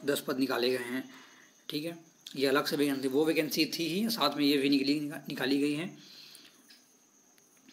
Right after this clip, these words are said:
अब इसकी बात करते हैं, शैक्षणिक अर्हता देख लेते हैं। वरिष्ठ मानचित्रकार के लिए आयु सीमा बीस से पैंतीस वर्ष दिया गया है, ठीक है। इसमें जो लिखा गया है, इसका देख लेते हैं, जो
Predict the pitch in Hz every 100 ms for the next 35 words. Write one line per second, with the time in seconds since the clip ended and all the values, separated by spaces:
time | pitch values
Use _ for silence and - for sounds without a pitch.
0 | _ _ - - - 131 123 - 143 139
1 | - 135 156 131 143 - 156 135 139 139
2 | 139 135 143 151 - - - - 139 147
3 | 156 143 139 156 139 135 139 - 135 143
4 | 147 - - - - - 139 143 151 151
5 | 131 139 147 139 135 143 151 131 139 139
6 | 147 147 156 - - _ _ _ - 143
7 | 160 165 - - 170 151 156 - 156 156
8 | 156 160 - - _ _ _ _ _ _
9 | _ _ _ _ _ - _ _ _ -
10 | - _ _ _ _ _ _ _ _ -
11 | - - _ _ - _ - - - -
12 | 147 143 139 143 147 143